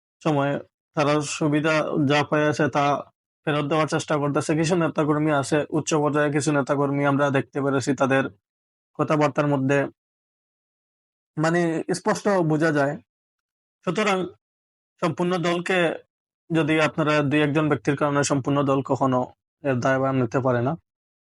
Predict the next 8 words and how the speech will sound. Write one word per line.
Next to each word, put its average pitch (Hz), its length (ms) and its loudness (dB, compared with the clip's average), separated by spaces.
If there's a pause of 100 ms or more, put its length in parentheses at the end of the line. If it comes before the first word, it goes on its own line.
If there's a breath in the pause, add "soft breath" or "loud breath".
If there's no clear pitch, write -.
(120)
দর্শক, 170 340 -2 (1300 soft breath)
আরেকটা 180 300 -2
গুরুত্বপূর্ণ 190 600 0
খবর, 170 260 4 (1300)
আমি 165 280 0
এটা 160 240 2
আগে 165 220 2
সম্পূর্ণ 156 580 0